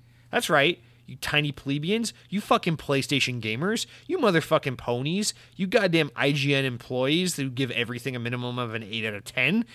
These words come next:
You goddamn not enough or too much water basic bitches. Don't you understand that Mountain Dew isn't limited to the f-, citrus flavors of lemon and lime and orange and whatever?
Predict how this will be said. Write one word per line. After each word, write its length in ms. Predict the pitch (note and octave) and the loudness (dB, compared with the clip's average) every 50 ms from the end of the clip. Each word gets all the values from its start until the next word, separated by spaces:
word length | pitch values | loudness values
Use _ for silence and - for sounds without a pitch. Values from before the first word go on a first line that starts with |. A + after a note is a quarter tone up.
| - - - _ - | -20 -20 -20 _ -2
You 120 | F3+ A3+ | 0 2
goddamn 480 | F#3 G3 G3 F#3 F3+ D#3+ E3+ D#3+ C#3+ C3 | 4 4 4 4 4 4 2 2 2 2
not 220 | B2+ B2 B2+ C3 | 2 2 2 2
enough 260 | B2+ B2 B2+ A#2+ - A#2 A2 | 2 2 0 0 -2 -4 -12
or 200 | - G#2+ C3 B2+ | -6 -4 -4 -4
too 200 | A#2+ - - E3 | -4 0 0 2
much 240 | D3+ D3 C3 - - | 4 4 2 2 -2
water 580 | G#2+ G2+ G2+ G#2+ A2 A#2 A#2+ C3 C3+ C#3 C3+ - - - - - G2+ A2 - | -10 -8 -6 -4 -2 0 0 0 0 0 -2 -4 -12 -20 -20 -16 -16 -6 -2
basic 420 | C3+ C3 B2+ - B2+ G#2+ F#2+ G2+ | -2 0 0 -2 -4 -6 -8 -6
bitches. 580 | - A2 B2 A#2 - A#3+ B3 B3+ A#3 - - - - _ _ _ - _ - | -2 -2 0 0 0 0 0 0 0 0 -2 -4 -8 _ _ _ -20 _ 0
Don't 220 | G#3+ C4 C4 - | 0 2 2 4
you 100 | D4 C#4+ | 4 6
understand 540 | A#3+ G3+ F3 D3+ - - - C#3 C#3+ D#3 D3+ | 6 6 4 2 0 0 -2 0 0 0 0
that 100 | C#3 A#2+ | -2 0
Mountain 280 | B2+ C#3 C#3 - C3+ A#2+ | 0 -2 -2 -2 -4 -6
Dew 320 | A#2 B2+ C3 C#3 C#3+ - - - _ _ _ - - | -2 0 0 0 0 -2 -6 -20 _ _ _ -4 -4
isn't 280 | D3+ C#3+ C#3+ D#3+ - | -2 -2 -2 -4 -6
limited 640 | - G#2+ G2 A2 A#2+ C3+ D3 D#3 D3+ D#3 D#3 D#3 D#3 - _ - - | -8 -10 -6 -4 -2 0 2 4 6 6 6 4 2 -6 _ -16 -6
to 100 | - D#3+ | -4 0
the 80 | D3 C3+ | 0 0
f-, 160 | - - - | -2 -2 -8
citrus 420 | - - F3 E3 - - D3+ - | -4 0 0 0 2 2 0 0
flavors 600 | - - - A2+ A#2+ C3 C3+ D#3+ D#3+ D#3+ D#3 C#3 | -2 -6 -8 -6 -4 -4 0 2 2 2 2 0
of 180 | C3+ G2 B2 C3 | -2 -4 -4 -2
lemon 380 | B2 C3+ C#3+ C#3 C3+ B2 A2 G2+ | 2 2 2 2 0 -4 -4 -6
and 200 | G2 G2 G2 A2 | -10 -8 -4 2
lime 400 | C3+ D3 D3+ C#3 C3 B2+ A#2 A2+ | 4 6 6 6 6 4 0 -4
and 140 | G#2+ G#2 - | -8 -10 -8
orange 520 | - D3+ D#3+ E3+ D#3 D3 C#3+ B2+ A#2+ A2 A#2 | -2 2 4 6 6 6 4 0 -2 -6 -6
and 120 | A#2 A2+ | -6 -4
whatever? 480 | A2 B2 C#3+ D3 D#3+ C#3+ C#3 C#3+ C#3 | -2 0 2 2 2 2 2 0 0